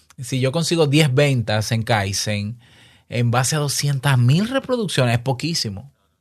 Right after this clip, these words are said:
Entonces yo me sigo preocupando porque yo digo, o estoy haciendo un llamado a la acción mal, o no estoy promoviendo bien Kaizen, o no lo estoy sabiendo comunicar. Lo del podcast va bien porque el podcast es en abierto y tiene más difusión por ser en abierto, pero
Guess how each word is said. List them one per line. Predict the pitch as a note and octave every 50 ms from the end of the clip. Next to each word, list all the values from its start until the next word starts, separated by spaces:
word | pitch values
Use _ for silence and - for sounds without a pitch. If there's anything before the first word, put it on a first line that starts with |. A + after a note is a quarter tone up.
| _
Entonces | - _ _ _ D3 D#3+
yo | F3+ G3
me | G#3
sigo | G3+ A3 G#3 G#3 F#3+
preocupando | F#3 G#3 F#3+ F3+ F#3+ E3+ E3+ E3+ D#3 D3 D3 C#3
porque | C#3 C3+ D3 C#3+
yo | C#3
digo, | C#3 C#3+ C3+ B2 - - -
o | A#2+ B2 B2
estoy | A#2+ A#2+ B2+ C3+
haciendo | C#3+ D#3 - - E3 E3 E3
un | E3+ D#3
llamado | D3+ D3 D3 D3+ D3 D3
a | D3
la | C#3+ C#3+
acción | C3+ - - C#3+ C#3 C#3 C#3+ C#3
mal, | C3 B2 A#2 A2 A2 G#2+ G2+ - - - - _ _ _
o | - F2+
no | G2
estoy | G2+ G2+ - C3 C3
promoviendo | B2+ C#3+ C#3+ C#3+ C#3+ C#3 C#3+ C#3+ C#3+ C#3 C#3
bien | C3+ C3+ C3+ C3+ C3
Kaizen, | - A#2+ G#2 G2 F#2+ F#2+ - - G#2 F#2+ G2 G2+ - - _ _
o | - - G#2
no | G2+ G2+
lo | G#2 A2+
estoy | A#2+ A#2+ B2+ A#2+
sabiendo | - C3 B2+ B2+ B2+ C3 C3+ B2+
comunicar. | C3 C3 C3 C3 C3+ C#3 C#3 C3 - - A2+ G#2+ G#2 G2+ G#2 - - - - - _
Lo | - B2 C3
del | C3+ C3+ C3 A#2+
podcast | C3 C#3 C#3 - E3+ D#3 D3
va | D3+ D3 D3
bien | D3 C#3+ C#3 D3
porque | D#3 - E3+ C#3+ - A2+
el | G#2+ G2
podcast | - G2+ G2 - - A#2 A#2+ -
es | A2+ - -
en | A2+ A#2 A#2
abierto | G#2+ F#2 F#2 G2 G2 G#2 A2+ G#2+ - - - - - - _ _ _ _ _ _ _ _ _
y | _ A#2+ G#2+
tiene | - - A2 A2 A#2+
más | B2 A#2+ A#2+
difusión | A#2 B2+ B2 B2 D#3+ E3 - F3+ G3 F#3
por | D3+ A2+
ser | - - G#2 G2
en | G2 G2
abierto, | G2 F#2 F#2+ G2+ A#2 C#3+ C#3 - A2+ F#2
pero | G2+ G2+ G2 G2+ F#2